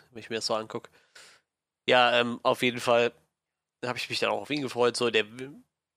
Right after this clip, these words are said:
ich glaub, so ein bisschen durchgeknallten Charakter hatte. Ich glaub, das steht ihm ganz gut.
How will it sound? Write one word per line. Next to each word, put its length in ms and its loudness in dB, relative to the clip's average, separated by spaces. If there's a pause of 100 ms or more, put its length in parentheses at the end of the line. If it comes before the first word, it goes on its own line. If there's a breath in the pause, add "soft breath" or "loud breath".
(320)
ich 160 -10
glaub, 140 -2
so 160 0
ein 160 -8 (1300 loud breath)
bisschen 260 -4
durchgeknallten 560 -2
Charakter 440 -2
hatte. 100 -6
Ich 120 -6
glaub, 120 -4
das 140 -2
steht 220 0
ihm 80 -2
ganz 200 -4
gut. 180 -6